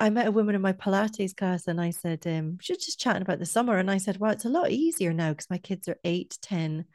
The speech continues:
Is she ten? Yeah, ten. And twelve. And I said, "You know, so they can do the dishwasher, they can hang up the washing, they can put things away." And she was like,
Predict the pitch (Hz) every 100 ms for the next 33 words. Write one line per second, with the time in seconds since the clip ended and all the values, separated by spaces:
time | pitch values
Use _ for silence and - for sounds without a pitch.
0 | _ _ _ _ 226 - 269 233 220 180
1 | 175 - 175 170 - - - 180 165 -
2 | 196 185 160 156 - _ _ _ _ 196
3 | 208 208 233 262 226 226 208 196 208 190
4 | - 196 190 - 170 160 170 170 165 170
5 | 165 180 170 - 160 175 180 - 180 156
6 | 151 160 156 170 147 190 - 175 160 156
7 | 180 175 156 - 170 185 180